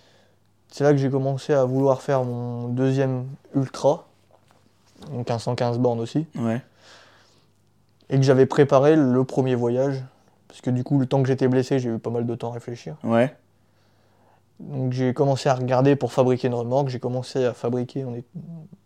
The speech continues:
Speaker 1: Bah, après l'hospitalisation, quoi.
Speaker 2: Ok.
Speaker 1: À réfléchir, à commander des trucs et tout. Je l'ai fabriqué. Et du coup, je m'étais donné, je me suis tracé un parcours vite fait, mais sans réelle conviction de,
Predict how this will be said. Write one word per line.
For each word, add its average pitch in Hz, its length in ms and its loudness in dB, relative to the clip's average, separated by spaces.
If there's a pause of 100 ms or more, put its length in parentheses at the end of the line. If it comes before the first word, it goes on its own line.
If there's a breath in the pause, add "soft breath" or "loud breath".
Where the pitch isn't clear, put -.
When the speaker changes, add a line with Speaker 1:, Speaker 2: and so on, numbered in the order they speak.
(280)
Speaker 1:
Bah, 120 100 -6
après 117 240 -6
l'hospitalisation, 117 800 -8
quoi. 147 180 -8
Speaker 2:
Ok. 117 140 -6 (960 soft breath)
Speaker 1:
À - 80 -10
réfléchir, 127 540 -2
à 127 80 2
commander 123 340 -2
des 120 120 -2
trucs - 260 -6
et 107 80 -8
tout. 170 180 -6 (540)
Je 139 60 -4
l'ai 127 60 0
fabriqué. 123 640 0 (1700)
Et 131 60 0
du 131 100 2
coup, 156 160 4
je 143 40 6
m'étais 135 280 2
donné, 131 480 2
je 135 80 0
me 143 80 4
suis 139 160 -4
tracé 139 320 2
un 143 100 6
parcours 135 420 0
vite 131 180 -2
fait, 147 160 0
mais 123 120 -2
sans 117 640 -8
réelle 120 220 -6
conviction 123 640 -8
de, 123 100 -10